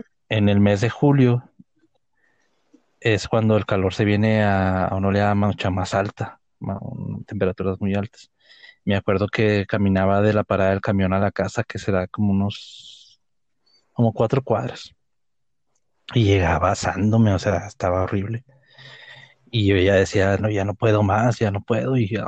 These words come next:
pues ya casi me falta poquito, y seguía y seguía, ¿no? Y al fin llegaba a mi casa y era como si hubiera corrido un maratón. Llegaba y me echaba en el sillón y me tomaba agua helada y todo.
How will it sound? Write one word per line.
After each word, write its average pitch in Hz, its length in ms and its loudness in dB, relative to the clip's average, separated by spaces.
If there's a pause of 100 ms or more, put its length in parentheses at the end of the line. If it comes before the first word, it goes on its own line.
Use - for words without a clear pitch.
(100)
pues 104 140 -8
ya 107 100 2
casi - 260 -2
me 117 120 6
falta 107 240 -4
poquito, 110 460 -6
y 104 220 0
seguía 101 440 -4
y 101 40 -2
seguía, 104 380 -2
¿no? 113 220 -8
Y 107 120 2
al 101 160 4
fin 127 200 4
llegaba 123 300 6
a - 20 4
mi 123 140 6
casa 110 340 2
y 110 100 4
era 113 200 2
como 113 260 2
si - 140 -4
hubiera 101 220 -2
corrido 101 340 2
un 107 60 4
maratón. 107 380 0 (800)
Llegaba 110 360 2
y 104 60 0
me 110 160 2
echaba 101 320 0
en 107 80 4
el 107 120 2
sillón 98 460 0
y 101 240 0 (360)
me 104 120 -4
tomaba 98 420 0
agua 101 180 2
helada 95 360 2
y 95 80 -4
todo. 95 380 -4